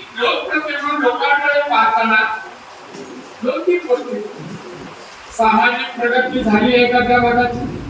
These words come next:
शैक्षणिक झाली आहे का? आर्थिक झाली आहे का?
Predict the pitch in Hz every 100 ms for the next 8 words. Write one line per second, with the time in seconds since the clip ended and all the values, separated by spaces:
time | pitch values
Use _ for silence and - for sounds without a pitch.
0 | - - - - - - - - 277 -
1 | - - - - 254 262 269 302 302 269
2 | 254 254 277 294 302 302 311 302 - -
3 | - - - - - - - - - 349
4 | 349 247 254 262 262 254 233 226